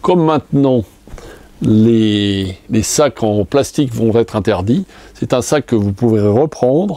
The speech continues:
ramener quand vous faites vos courses à la Griffe Noire ou même ailleurs. Tissu très joli, avec l'effigie de Saint-Maur en poche, pour vous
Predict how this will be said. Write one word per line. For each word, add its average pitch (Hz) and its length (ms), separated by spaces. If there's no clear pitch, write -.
ramener 127 600
quand 107 200
vous 104 160
faites 117 200
vos 110 140
courses 110 320
à 98 60
la 95 100
Griffe 95 300
Noire 107 280
ou 117 100
même 110 200
ailleurs. 110 420
Tissu 151 400
très 185 220
joli, 135 480
avec 113 340
l'effigie 139 480
de 117 80
Saint-Maur 139 380
en 117 80
poche, 139 540
pour 113 180
vous 110 200